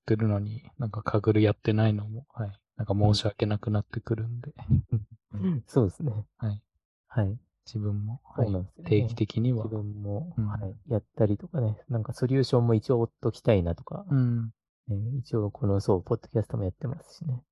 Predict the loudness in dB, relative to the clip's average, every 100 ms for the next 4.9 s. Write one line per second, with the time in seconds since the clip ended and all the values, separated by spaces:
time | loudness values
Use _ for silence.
0 | _ -4 -2 -2 -8 _ _ -6 -4 -4
1 | -8 -14 _ _ _ _ _ _ _ _
2 | -10 -10 _ _ _ _ _ -8 -6 -4
3 | -6 -6 -6 -10 -12 -12 -12 -8 -4 -4
4 | -4 _ _ -4 -4 -6 _ 0 0